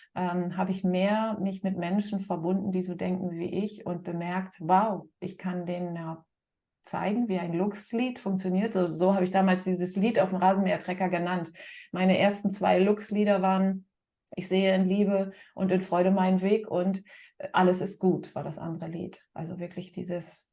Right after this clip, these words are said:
Gefühl, dass wir im Vertrauen sein können, dass alles gut ist, was gerade mit uns ist.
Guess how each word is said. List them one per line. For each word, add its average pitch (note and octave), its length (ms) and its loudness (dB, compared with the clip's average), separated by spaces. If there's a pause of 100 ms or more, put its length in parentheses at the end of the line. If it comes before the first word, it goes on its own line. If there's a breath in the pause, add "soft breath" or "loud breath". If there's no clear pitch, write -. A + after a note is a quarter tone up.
Gefühl, G3+ 840 0 (120)
dass - 300 -10
wir E3+ 340 -4
im F3+ 140 0
Vertrauen F#3 520 2
sein E3 300 -4
können, E3 240 -8
dass E3 120 -12
alles F3 340 -4
gut F#3 260 0
ist, - 260 -10
was E3 200 -12
gerade E3 280 -4
mit D#3+ 160 -6
uns D#3 160 -8
ist. - 280 -10